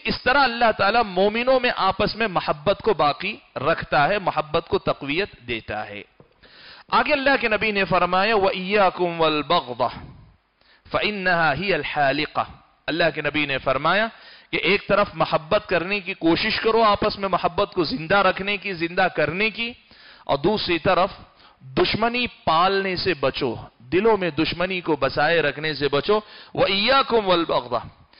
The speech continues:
فَإِنَّهَا هِيَ الْحَالِقَةُ، اس لیے کہ یہ جو دشمنی ہے، یہ مونڈنے والی ہے، مونڈنے والی ہے۔ کیا مطلب ہے اس کا؟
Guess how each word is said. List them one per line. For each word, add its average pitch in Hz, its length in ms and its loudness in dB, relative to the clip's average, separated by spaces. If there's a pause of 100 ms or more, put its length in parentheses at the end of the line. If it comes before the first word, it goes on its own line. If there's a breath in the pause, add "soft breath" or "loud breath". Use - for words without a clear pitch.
(280 loud breath)
فَإِنَّهَا 190 680 2
هِيَ 208 240 0
الْحَالِقَةُ، 175 920 2 (720 loud breath)
اس 151 160 -2
لیے 226 280 0
کہ 202 120 -8
یہ 185 240 2
جو 156 140 0
دشمنی 175 640 -2
ہے، 175 180 -2 (460 soft breath)
یہ 170 160 0
مونڈنے 202 760 0
والی 131 440 0
ہے، 107 60 -16 (1700)
مونڈنے 233 520 2
والی 131 420 0
ہے۔ 107 100 -16 (680)
کیا 196 140 2
مطلب 214 340 2
ہے 214 120 4
اس 190 140 -2
کا؟ 202 160 0